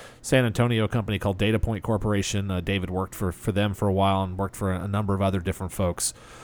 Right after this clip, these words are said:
Um, but we've, we've been doing lots of interesting technology things, um, i-, in the city, uh, for quite a while. And, and David is, uh,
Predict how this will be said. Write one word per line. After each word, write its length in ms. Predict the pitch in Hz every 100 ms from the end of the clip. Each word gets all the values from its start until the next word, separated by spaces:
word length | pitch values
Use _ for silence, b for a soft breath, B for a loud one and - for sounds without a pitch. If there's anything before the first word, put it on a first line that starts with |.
| B B
Um, 360 | 104 90 87 95
but 120 | -
we've, 280 | 123 101 -
we've 180 | 139 156
been 120 | 151
doing 160 | 156
lots 240 | 127 151 -
of 100 | 113
interesting 540 | 143 123 107 117 101
technology 560 | - 120 117 123 104 101
things, 400 | 110 104 98 104
um, 380 | 92 90 85 - - 107
i-, 40 |
in 280 | 107 110 113
the 80 | 101
city, 480 | - 107 101 98 -
uh, 140 | 98 92
for 140 | 104
quite 180 | 113 104
a 40 |
while. 240 | 98 101 98
And, 200 | 95 90 -
and 160 | 95
David 360 | 110 120 107 98
is, 220 | 90 -
uh, 180 | 95